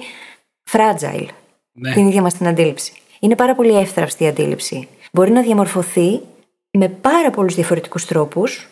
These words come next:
Speaker 1: και στο βαθμό που μπορούμε να έχουμε τον έλεγχο,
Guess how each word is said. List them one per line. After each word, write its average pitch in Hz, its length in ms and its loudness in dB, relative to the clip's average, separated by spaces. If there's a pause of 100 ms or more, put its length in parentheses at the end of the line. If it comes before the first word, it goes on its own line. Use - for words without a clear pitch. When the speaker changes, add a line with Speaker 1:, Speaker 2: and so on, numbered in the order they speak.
(540)
Speaker 1:
και 220 260 2 (540)
στο - 200 -2
βαθμό 196 320 2
που - 120 -12 (100)
μπορούμε 240 280 2
να 262 100 2
έχουμε 202 200 -2
τον 170 160 0
έλεγχο, 165 560 -2